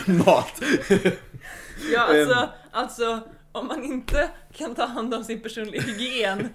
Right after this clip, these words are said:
Speaker 1: <laughs> Nej,
Speaker 2: är man då
Speaker 1: varför
Speaker 2: riktigt
Speaker 1: då
Speaker 2: en människa?
Speaker 1: överhuvudtaget överleva?
Speaker 2: <laughs> Japp.
Speaker 1: Och, ehm,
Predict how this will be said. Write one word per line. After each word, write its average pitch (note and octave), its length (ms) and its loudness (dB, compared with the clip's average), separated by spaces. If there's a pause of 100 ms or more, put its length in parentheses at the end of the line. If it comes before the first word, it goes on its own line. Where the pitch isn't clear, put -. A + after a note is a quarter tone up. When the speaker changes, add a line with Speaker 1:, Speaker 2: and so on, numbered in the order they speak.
(100)
Speaker 1:
<laughs> - 160 -14
Nej, D4 160 2
Speaker 2:
är F#4 100 4
man D4+ 220 8
då A#3+ 100 6
Speaker 1:
varför F3+ 380 10
Speaker 2:
riktigt F3+ 120 2
Speaker 1:
då F3+ 60 10 (120)
Speaker 2:
en E3+ 40 8
människa? E3 220 10
Speaker 1:
överhuvudtaget E3 1000 8
överleva? D#3+ 920 0 (1080)
Speaker 2:
<laughs> G#3+ 120 -4
Japp. G#3+ 220 -6 (680)
Speaker 1:
Och, D#3 120 0 (360)
ehm, C#3+ 400 0